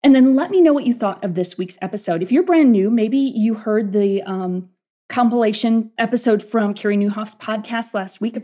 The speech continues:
from all of us that are a part of the Art of Leadership Network. So maybe you're brand new to Lead Culture. I wanna welcome you. Thanks for joining me. I'd love to know what you thought. So send me a message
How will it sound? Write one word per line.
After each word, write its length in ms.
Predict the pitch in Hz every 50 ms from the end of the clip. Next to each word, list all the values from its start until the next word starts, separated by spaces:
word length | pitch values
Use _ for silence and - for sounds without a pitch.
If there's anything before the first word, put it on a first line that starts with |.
| - _
from 240 | - 220 202 190 -
all 200 | - 196 190 202
of 80 | 208 190
us 140 | 208 208 208
that 140 | - 190 185
are 60 | 185
a 60 | 175
part 360 | 175 - - 202 185 196 -
of 120 | - 202 180
the 100 | 202 - -
Art 160 | 175 180 180
of 160 | - 208 190 190
Leadership 400 | 185 185 185 208 208 - - -
Network. 280 | 190 - - 277 277
So 120 | - - 214
maybe 400 | 202 196 208 208 208 226 226 254
you're 160 | 240 220 190
brand 440 | 165 160 - 202 202 208 233 240 220
new 280 | 202 196 202 208 208 - _ _ _ _ _ _
to 160 | - 247 233
Lead 280 | 202 196 220 202 180 -
Culture. 480 | - - 196 190 196 - 285 302 311 - _ _ _ _
I 40 | 214
wanna 140 | 214 202 190
welcome 400 | 175 165 196 190 202 - - 220
you. 160 | 214 233 277
Thanks 300 | - - 208 202 - -
for 120 | - 202
joining 360 | 190 165 185 185 180 185 202 226
me. 180 | 269 277 - -
I'd 120 | 196 196
love 480 | 185 185 190 190 202 208 214 214 214 214
to 140 | - - 247
know 220 | 220 208 202 190 190
what 240 | 185 208 208 -
you 80 | - 196
thought. 440 | 185 _ - 160 - 160 - _ -
So 340 | - - 254 226 190 - -
send 360 | - - - - 240 220 240 269
me 100 | 294 302
a 40 |
message 520 | 269 240 220 240 254 - - 175 - 165